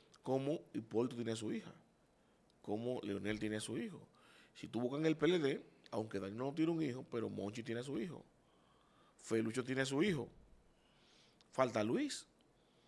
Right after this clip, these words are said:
y las tres son mujeres. Sería una forma de introducir a una de sus hijas al quehacer político.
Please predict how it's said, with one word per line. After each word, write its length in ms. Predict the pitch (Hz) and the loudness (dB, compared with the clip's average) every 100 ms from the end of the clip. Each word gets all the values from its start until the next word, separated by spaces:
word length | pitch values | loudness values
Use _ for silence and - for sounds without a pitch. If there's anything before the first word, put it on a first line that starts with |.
| _ - | _ -12
y 160 | 135 123 | -8 0
las 220 | 123 - | 0 2
tres 160 | 151 120 | 2 2
son 160 | 127 | 2
mujeres. 420 | 123 120 165 - - - _ _ _ - - _ _ _ _ - _ _ _ _ _ - - | 0 0 0 -2 -10 -20 _ _ _ -20 -20 _ _ _ _ -20 _ _ _ _ _ -20 -10
Sería 300 | - 120 131 | 0 2 4
una 160 | 165 170 | 6 6
forma 340 | 160 160 160 | 6 4 6
de 120 | 156 | 4
introducir 840 | 165 160 151 147 143 - 190 143 - | 4 2 0 2 2 2 0 0 0
a 120 | 113 | -2
una 200 | 123 156 | 2 2
de 60 | |
sus 160 | 147 139 | 4 4
hijas 320 | 165 135 113 - - - - - _ - | 4 4 2 -4 -20 -20 -20 -20 _ 2
al 240 | 123 135 | 2 2
quehacer 560 | - 139 120 - 147 151 | 2 0 2 2 2 0
político. 560 | 165 165 143 95 - | 2 2 2 -4 -10